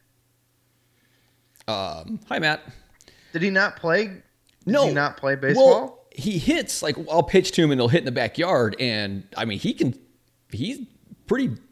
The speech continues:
Speaker 1: decent. I say decent, right? I mean,
Speaker 2: Decent for a seven-year-old.
Speaker 1: Decent for a seven-year-old that doesn't play or practice, right? Like,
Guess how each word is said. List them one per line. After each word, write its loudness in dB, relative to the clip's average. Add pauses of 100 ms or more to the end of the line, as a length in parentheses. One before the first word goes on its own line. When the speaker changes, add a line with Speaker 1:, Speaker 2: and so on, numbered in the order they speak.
Speaker 1:
decent. 0
I 2
say -2
decent, -6
right? -2
I -8
mean, -8 (560)
Speaker 2:
Decent -2
for 2
a 2
seven-year-old. -2 (140)
Speaker 1:
Decent 0
for 2
a 4
seven-year-old 2
that 0
doesn't 0 (760)
play 0
or -2
practice, -10 (260)
right? 2
Like, -2